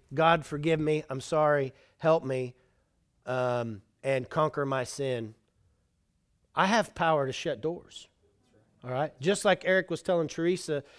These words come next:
that she opened doors, with God and Holy Spirit's help, I have the power to close them. I also have the power to look at that door and not open it anymore,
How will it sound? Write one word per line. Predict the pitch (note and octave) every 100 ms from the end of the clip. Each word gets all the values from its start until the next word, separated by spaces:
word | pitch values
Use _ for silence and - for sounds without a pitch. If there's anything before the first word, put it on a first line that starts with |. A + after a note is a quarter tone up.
| - _
that | D3+ D3
she | - G3+ F#3+ -
opened | F#3+ A3+ F#3+ F3 D3+ - B2+
doors, | D3 C#3 B2 A#2+ D3 - _ - _
with | D#3+ F3+ -
God | E3+ F#3 G#3+
and | G3
Holy | E3+ F3 E3
Spirit's | - D#3 C#3 -
help, | F#3+ F3
I | C#3+
have | C#3+
the | A#2+
power | - C3+ A#2+
to |
close | - D#3+ D3 G#2+
them. | A2 F2 _ _ _ _ _ _ _ _ - -
I | C#3+
also | G3 C4+ C4+
have | G#3 F#3
the | D#3+
power | F#3 F#3 F3+
to | E3
look | F#3+ A#3+
at | A#3+
that | A3+ D#3
door | E3 D#3+
and | D3+ D3+
not | D3
open | D#3 G3 D3
it | A#2+
anymore, | A2+ G#2 F#2 D#2+